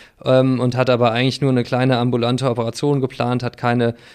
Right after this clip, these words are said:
Chirurgen dabei, die einen unterstützen könnten, wenn man an den Darm gehen muss oder sowas. Und man muss die Operation abbrechen.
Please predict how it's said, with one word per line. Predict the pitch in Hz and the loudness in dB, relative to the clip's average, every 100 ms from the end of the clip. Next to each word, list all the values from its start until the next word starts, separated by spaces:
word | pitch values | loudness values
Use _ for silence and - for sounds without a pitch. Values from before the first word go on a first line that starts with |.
| - | -12
Chirurgen | - 135 135 147 139 131 | -4 0 4 4 4 4
dabei, | 120 120 123 | 4 4 2
die | 123 113 | 2 0
einen | 120 123 | 0 -2
unterstützen | 123 131 - 131 135 | -2 -4 -4 -4 -6
könnten, | - 123 120 120 | -2 -2 -2 -2
wenn | 117 | 0
man | 117 | 0
an | 113 120 | 0 -2
den | 113 | -2
Darm | 113 123 123 | -2 -2 -2
gehen | 117 117 | -2 -2
muss | 117 117 | -2 -4
oder | 120 113 | -4 -4
sowas. | 117 113 113 - - - - | -4 -2 -4 -6 -20 -20 -6
Und | 123 | 0
man | 131 139 | 2 2
muss | 143 | 0
die | 139 | 0
Operation | 127 135 127 - 123 | 0 2 0 0 -4
abbrechen. | 113 127 - 143 143 156 147 | -2 -6 2 2 2 -2 -4